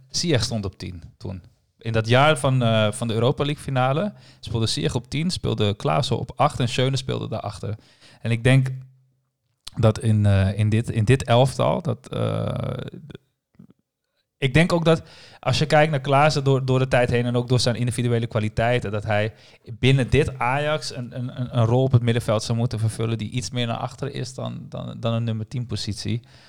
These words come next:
Ehm, dus als hij gehaald wordt, denk ik dat hij voor een van de twee zes posities zoals nu gespeeld wordt, gehaald wordt. Ehm, zonder, eh, uitspraken te doen of het dan voor de basis is. Maar ik denk wel dat er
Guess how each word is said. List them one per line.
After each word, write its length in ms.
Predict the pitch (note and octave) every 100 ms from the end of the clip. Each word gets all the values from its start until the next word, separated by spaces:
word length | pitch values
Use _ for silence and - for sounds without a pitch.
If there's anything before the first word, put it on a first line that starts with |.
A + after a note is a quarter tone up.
| _ _ -
Ehm, 400 | A2 G2+ G2+ G#2
dus 140 | A#2
als 180 | C#3 C#3
hij 160 | C3+
gehaald 420 | B2 A2 A#2 D3+ E3
wordt, 200 | F3 D3+
denk 160 | C#3+
ik 120 | C#3+
dat 160 | C3 C3
hij 100 | C3+
voor 140 | C3
een 200 | C3 C#3
van 140 | C3 B2+
de 80 | A#2+
twee 220 | C3+ B2
zes 220 | C3 A#2+
posities 440 | - - A2 -
zoals 180 | - A2+
nu 120 | A#2+
gespeeld 360 | A2+ - A2 A2
wordt, 220 | A2 G#2
gehaald 360 | - G2 G2+ G2+
wordt. 280 | G#2+ B2 - - - - _ _ _
Ehm, 540 | G#2+ G#2 G#2 G2+ G2+ G#2 _ _ _
zonder, 600 | - C#3+ C3 - E3 -
eh, 440 | - - - - A#2+
uitspraken 500 | A#2 - A#2 A2+ -
te 80 |
doen 140 | A2+ A2+
of 80 | G#2
het 80 |
dan 140 | A2 G#2
voor 120 | G#2+
de 80 | G#2
basis 440 | G2 A#2 C3+ B2+
is. 240 | C3 D3 -
Maar 280 | G#2+ G#2+ - - - -
ik 160 | C3+
denk 160 | C3 B2+
wel 280 | C3+ D3 C3+
dat 200 | A#2+ A#2+
er 300 | A2+ -